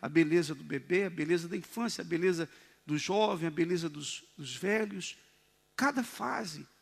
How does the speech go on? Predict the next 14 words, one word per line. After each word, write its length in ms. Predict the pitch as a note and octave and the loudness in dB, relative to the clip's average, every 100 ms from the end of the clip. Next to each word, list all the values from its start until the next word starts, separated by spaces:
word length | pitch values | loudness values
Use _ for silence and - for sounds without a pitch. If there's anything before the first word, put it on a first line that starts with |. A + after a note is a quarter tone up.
| _ | _
tem 120 | - | -2
a 60 | F3+ | -2
sua 220 | - D3 | -2 -6
beleza. 580 | C#3 B2+ A2+ - - - _ _ _ _ _ _ _ _ _ | -8 -8 -10 -14 -14 -20 _ _ _ _ _ _ _ _ _
Mas 580 | F#3 A3 - - - - - - _ _ _ _ _ _ _ _ _ - | 10 10 10 4 0 -18 -20 -20 _ _ _ _ _ _ _ _ _ 8
essa 360 | B3 B3+ - | 10 12 10
preocupação 1120 | - A#3 A3 - E3 E3+ C#3+ - - B3 C#4 | 8 8 6 6 4 4 6 4 6 6 4
que 120 | G3+ F3 | 2 -2
as 120 | - | -2
pessoas 480 | F3+ D#3+ - E3+ - | -2 -2 0 -2 -2
têm 220 | F3 E3 | -2 -4
com 160 | - | -4
o 40 | C3+ | -10
corpo 600 | - G#3+ A3 - - | -2 2 2 0 -12